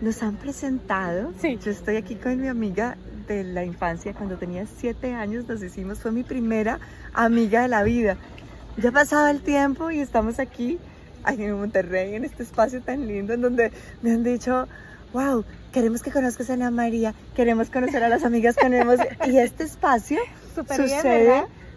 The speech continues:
Speaker 1: por eso, porque, oye, tu mensaje, quiero que lo escuche alguien más que le puede servir.
Speaker 2: Claro.
Speaker 1: Eso es lo que queremos, que cuando hables
Speaker 2: Cumplirle la cita a la vida.
Speaker 1: disfrutes de este instante porque es el único que tenemos, es nuestro lugar seguro.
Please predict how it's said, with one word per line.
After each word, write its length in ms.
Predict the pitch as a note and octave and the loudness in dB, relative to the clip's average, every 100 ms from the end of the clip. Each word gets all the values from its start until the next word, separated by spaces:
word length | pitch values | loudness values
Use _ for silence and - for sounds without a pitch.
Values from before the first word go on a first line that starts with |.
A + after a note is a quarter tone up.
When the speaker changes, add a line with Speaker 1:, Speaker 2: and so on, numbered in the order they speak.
| - | -6
Speaker 1:
por 160 | D4 C4 | -2 0
eso, 340 | E4+ - C#4+ - - | 0 -4 -6 -8 -10
porque, 300 | B3 - C#4 | -10 -6 -2
oye, 240 | D#4 F#4 | 0 0
tu 140 | - C#4+ | -2 0
mensaje, 540 | C#4 C4 C#4 C#4 D#4+ - | 2 4 4 4 -2 -2
quiero 180 | D#4 D4+ | -2 0
que 80 | |
lo 80 | D#4 | -2
escuche 300 | D4 C#4+ - | -2 -4 -2
alguien 220 | C#4+ C#4 C4+ | -2 -2 -4
más 160 | C4+ | -6
que 100 | G#3+ | -4
le 60 | B3 | -4
puede 180 | A3+ A3 | -2 -4
servir. 360 | A3+ G#3 G#3 G3+ - | -2 -4 -4 -8 -12
Speaker 2:
Claro. 200 | B3 A#3+ | -2 2
Speaker 1:
Eso 140 | C4+ | 4
es 40 | C#4+ | 2
lo 80 | C#4+ | -2
que 100 | C4 | 0
queremos, 480 | C#4 B3 G3+ F#3+ - - - - | 2 2 2 -4 -8 -18 -16 -6
que 100 | A#3+ | 0
cuando 440 | A#3+ A3+ G#3+ G#3 - | 2 4 4 2 4
hables 240 | B3 C#4+ D#4 | 4 6 4
Speaker 2:
Cumplirle 400 | B4 E4 D#4+ F4+ | 4 2 -2 0
la 120 | F4 | -2
cita 360 | D#4 E4+ - D4+ | -4 -8 -6 -4
a 20 | |
la 140 | D4 C#4+ | -4 -6
vida. 280 | C4 G#3 G#3 - - - - - - - - - | -8 -10 -12 -14 -16 -18 -20 -20 -20 -20 -18 -8
Speaker 1:
disfrutes 640 | G#3+ G#3 G#3 G#3+ G#3+ A#3 | -6 -6 -4 -4 -4 -8
de 80 | C4 | -8
este 180 | B3 C4+ | -8 -8
instante 400 | C4 - B3+ B3+ | -8 -6 -6 -6
porque 260 | C4 A#3+ A3+ | -10 -12 -10
es 80 | |
el 100 | A3+ | -6
único 260 | A#3+ A#3+ B3+ | -4 -4 -6
que 120 | B3+ | -8
tenemos, 440 | - G#3+ F3+ D#3+ F3 | -8 -8 -8 -10 -12
es 80 | |
nuestro 380 | F#3 G#3 - G#3+ | -10 -10 -10 -8
lugar 300 | G#3+ G3 D#3+ | -8 -6 -8
seguro. 400 | F3+ G3 F#3 D#3+ | -10 -14 -12 -14